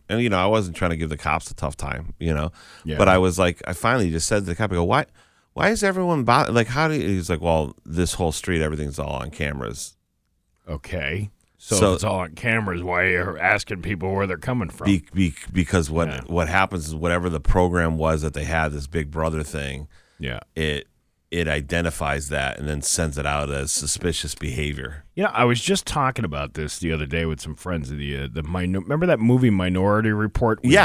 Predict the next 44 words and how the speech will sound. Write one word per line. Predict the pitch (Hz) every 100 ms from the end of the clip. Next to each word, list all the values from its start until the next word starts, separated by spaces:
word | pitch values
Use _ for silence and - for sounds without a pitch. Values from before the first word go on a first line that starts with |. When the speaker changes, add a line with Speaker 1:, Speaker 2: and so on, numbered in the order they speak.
| 104
Speaker 2:
uh, | 85 78
Speaker 1:
it's | 98 -
Speaker 2:
Tom | 160
Speaker 1:
kinda | 160
like | 151
Speaker 2:
Cruise? | 131
Speaker 1:
that. | - -
Speaker 2:
This | 165
Speaker 1:
Yeah, | 156
Speaker 2:
is | 147
Speaker 1:
yeah. |
Speaker 2:
exactly | 131 120 139 147 156 131
what's | 123 -
happening. | - 101 120 120 82 65 78
Like, | 90
the, | 87 85
and | 104 107
then, |
Speaker 1:
Yeah. | 139 110 - - _ _
Speaker 2:
and | 113 123
then | 123
one | 127 143 135
day | 135
they'll | 120 120 107
accuse | - - 139 131
you | 123
of | 101 -
crimes | - 123 123 123 104
you |
didn't | 101 117 120
even | 104 92
commit. | - 95 113 120 - - _
Speaker 1:
Well, | 151 135 -
Speaker 2:
<laughs> |
Speaker 1:
I, | 110 139 143 -
I | 113
was | 294 135
having | 127 120
this | 120
conversation | - 135 139 147 147 139 139
yesterday | 156 190 127 92
with | 98
my | 107 113
cousin. | - 175 - 127